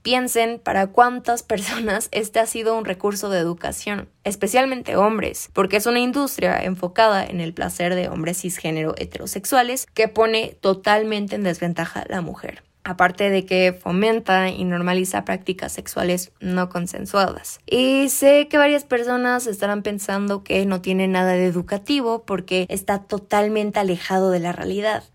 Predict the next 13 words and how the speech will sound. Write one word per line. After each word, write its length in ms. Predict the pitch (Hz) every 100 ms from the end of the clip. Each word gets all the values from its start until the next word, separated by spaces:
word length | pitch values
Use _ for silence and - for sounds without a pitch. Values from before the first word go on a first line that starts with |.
| -
Pero 200 | 247 262
aunque 260 | 277 294
para 320 | 302 277 277 277
ti 340 | 359 349 -
eso 280 | - 277 247
sea 400 | 254 277 269 254 -
muy 400 | 233 240 302 320
evidente, 840 | 262 226 240 254 226 202 208 - -
la 160 | 202
mayoría 420 | 214 226 233 254
de 60 | 269
las 180 | 262 220
personas 640 | - 185 202 226 233 -